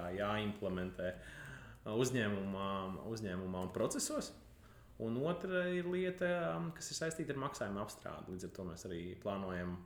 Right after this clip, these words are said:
kā es arī iepriekš minēju, paplašināt tur dažādas citas lietas, ko mēs varam piedāvāt investoram. Ā, līdz ar to, lai mēs varētu brīvāk, ā, operēt arī ar šiem maksājumu apstrādi,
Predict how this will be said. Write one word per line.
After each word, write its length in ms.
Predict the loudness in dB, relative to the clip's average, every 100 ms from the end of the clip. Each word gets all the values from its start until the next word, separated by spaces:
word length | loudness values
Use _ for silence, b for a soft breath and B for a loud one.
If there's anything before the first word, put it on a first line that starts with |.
| -14 -20 -4
kā 120 | -2
es 120 | 0
arī 120 | 0 -2
iepriekš 260 | -4 -4
minēju, 280 | -2 -2 0
paplašināt 600 | -2 -4 -8 -4 -4 -4
tur 80 | -4
dažādas 480 | -2 2 2 0 -6
citas 260 | -6 0
lietas, 180 | 2 2
ko 80 | 0
mēs 140 | 0
varam 140 | 0 2
piedāvāt 380 | 4 4 4 2
investoram. 560 | -2 0 2 4 2 -4 B B B B B
Ā, 120 | -2 0 2 0 -2
līdz 160 | -4 -4
ar 40 |
to, 140 | 0 4
lai 120 | 4
mēs 100 | 2 2
varētu 240 | 0 0 2
brīvāk, 460 | 4 4 2 2
ā, 60 | -2 0 -2 -4 -8 -4
operēt 480 | -2 0 0 0 -2
arī 160 | -2
ar 60 | -2
šiem 160 | -4 -4
maksājumu 540 | -4 -2 -2 0 0
apstrādi, 480 | -2 -6 -4 -4 -4